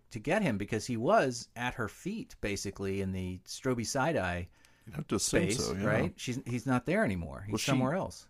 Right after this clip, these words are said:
Speaker 2: When we were talking with Christoph about this last week, um, we know Ripley comes to the corner. Ripley gives the side eye. She slowly creeps down the side of the w-,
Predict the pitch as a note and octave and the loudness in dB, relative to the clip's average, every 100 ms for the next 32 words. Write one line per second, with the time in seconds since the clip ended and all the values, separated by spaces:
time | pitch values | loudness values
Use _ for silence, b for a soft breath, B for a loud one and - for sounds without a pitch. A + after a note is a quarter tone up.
0 | _ - A2 G2+ B2 B2 B2 G#2+ A#2+ A2+ | _ -8 -4 8 10 12 10 8 4 6
1 | G2 - D3+ - G2 F2+ F2+ E2+ F2 F2+ | 4 4 4 4 4 4 2 2 0 2
2 | F2+ F#2 - G#2 G#2+ - - - - - | 2 0 -6 -4 -4 -4 -12 -18 -20 -20
3 | - - - - _ _ G2 F#2+ F2+ F2+ | -20 -20 -20 -20 _ _ 2 4 4 0
4 | F#2+ - _ - G#2+ F#2+ F2+ - G2+ A2 | -4 -12 _ -2 0 2 0 -2 6 6
5 | B2+ A2+ A2+ G#2+ A2 - G2+ G2 F2+ G2+ | 8 8 8 6 2 2 4 4 6 4
6 | G#2+ G2+ F#2+ G2+ - G2+ F#2 F#2 F#2 F#2 | 4 2 0 -2 4 6 6 4 4 2
7 | A2+ _ b b b b b - G2 - | -2 _ b b b b b -8 -4 0
8 | A2 G#2 G2+ G2+ - A#2 F#2 - A2+ A2 | 6 8 8 4 0 -4 -4 -2 0 2
9 | G#2+ G#2 A2+ G2+ G2 G2 F#2+ F#2 F#2 F2 | 2 2 0 2 0 0 0 0 -2 -2